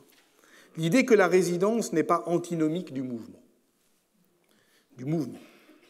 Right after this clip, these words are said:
Mais que du point de vue du pouvoir seigneurial, au fond, l'essentiel, et c'est ce que remarque Julien Demade dans, dans, dans cette, dans ce, dans ce livre,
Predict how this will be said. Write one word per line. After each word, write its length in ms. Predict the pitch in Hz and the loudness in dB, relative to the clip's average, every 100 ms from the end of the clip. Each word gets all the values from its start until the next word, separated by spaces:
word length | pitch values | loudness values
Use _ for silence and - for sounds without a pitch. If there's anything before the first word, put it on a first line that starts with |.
| _ _ _ - _ _ _ | _ _ _ -20 _ _ _
Mais 440 | 156 165 165 131 - | 4 8 8 6 2
que 80 | 165 | 2
du 200 | 156 185 | 2 0
point 260 | 202 208 | 2 2
de 80 | 196 | 2
vue 460 | 170 202 202 175 139 | 2 2 2 0 -4
du 140 | 131 | -10
pouvoir 560 | 123 202 180 180 175 - | -6 -6 -2 2 2 0
seigneurial, 800 | - 143 170 214 254 220 131 120 - | -4 -2 0 0 0 0 -2 -4 -2
au 120 | 160 | -2
fond, 320 | 165 247 254 | 0 -2 0
l'essentiel, 960 | 180 170 170 196 175 - 254 214 151 131 - | 4 2 2 -4 -4 0 2 2 0 -6 -12
et 280 | 156 123 123 - | -10 -10 -12 -16
c'est 280 | - 143 | -10 -8
ce 100 | 127 | -8
que 100 | - | -8
remarque 540 | 135 131 180 202 - 139 | -6 -4 -2 -4 -2 -6
Julien 360 | 127 143 151 143 | -6 -6 -4 -2
Demade 520 | 143 165 156 131 120 | 0 0 0 -2 -6
dans, 260 | 127 123 131 | -6 -10 -12
dans, 180 | 127 117 | -12 -12
dans 160 | 123 117 | -14 -14
cette, 320 | 147 - 127 | -14 -12 -10
dans 320 | 117 110 113 | -10 -10 -14
ce, 140 | - | -14
dans 360 | 113 113 - 120 | -14 -14 -18 -14
ce 120 | - | -6
livre, 260 | 185 226 | -4 -4